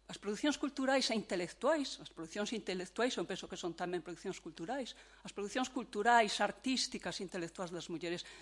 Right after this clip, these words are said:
non se transmiten, están aí, pero <clears throat> non se transmiten por qué? Porque temos os sistemas educativos que temos. O sea, non se dá danza, pero tampouco se dá historia das mulleres, non? E a mí pareceume moi interesante a túa intervención,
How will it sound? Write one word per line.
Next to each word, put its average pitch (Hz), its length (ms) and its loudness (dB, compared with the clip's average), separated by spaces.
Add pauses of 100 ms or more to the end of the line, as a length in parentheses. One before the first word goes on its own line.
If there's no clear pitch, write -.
(280)
non 254 240 4
se 247 160 0
transmiten, 233 720 2 (400)
están 233 320 0
aí, 285 320 2 (400)
pero 220 480 0
<clears throat> 262 500 2
non 247 140 2
se 226 80 0
transmiten 262 480 2
por - 240 -4
qué? 196 160 -2 (720)
Porque 214 240 0
temos 208 320 -2
os 269 80 -2
sistemas 208 400 -6
educativos 233 480 -2
que - 160 0
temos. - 480 -6
O - 80 -12
sea, 202 80 4
non 208 160 4
se 226 160 0
dá 226 80 6
danza, 269 320 2
pero 247 240 -6
tampouco 233 400 -4
se 214 160 -4
dá 240 80 4 (240)
historia 165 400 -8
das 151 160 -10
mulleres, 160 480 -6
non? 202 160 -4 (400)
E 220 80 -4
a - 40 0
mí 254 120 0
pareceume 277 480 -2
moi 269 160 -2
interesante 262 480 0
a - 80 -2
túa 202 160 -6
intervención, 185 880 -2